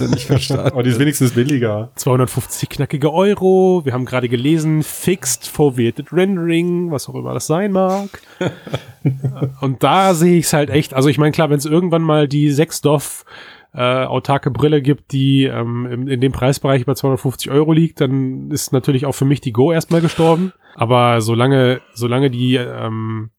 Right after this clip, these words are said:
Speaker 3: die autarken Brillen, also auch die Mirage wird ja irgendwie im vierhundert U-S-Dollar-Bereich liegen, also vermutlich vierhundertneunundneunzig, wenn nicht sogar fünfhundertneunundvierzig Euro,
Speaker 2: Hm.
Speaker 3: würde ich jetzt mal schätzen, mit,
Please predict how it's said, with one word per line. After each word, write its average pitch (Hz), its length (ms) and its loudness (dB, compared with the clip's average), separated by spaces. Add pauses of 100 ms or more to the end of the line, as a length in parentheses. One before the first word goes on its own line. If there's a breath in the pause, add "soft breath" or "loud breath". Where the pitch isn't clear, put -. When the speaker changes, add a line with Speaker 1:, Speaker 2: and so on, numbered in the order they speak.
(380)
Speaker 3:
die 120 80 -8
autarken 120 380 -4
Brillen, 131 260 4
also 127 200 0
auch 127 100 -4
die 131 120 0
Mirage 117 520 2
wird 135 120 -6
ja 139 80 4
irgendwie 131 300 -4
im 127 240 -4
vierhundert - 800 -2 (240)
U-S-Dollar-Bereich 139 960 2
liegen, 147 260 0
also 117 180 -2
vermutlich - 720 -4 (360)
vierhundertneunundneunzig, 131 1080 2
wenn 131 80 2
nicht 127 120 0
sogar 120 200 0
fünfhundertneunundvierzig 123 1000 -2
Euro, 151 480 2 (320 loud breath)
Speaker 2:
Hm. 123 400 -2 (140)
Speaker 3:
würde 135 120 2
ich - 60 -2
jetzt 143 180 -2
mal 143 80 2
schätzen, 151 480 -2
mit, 139 140 0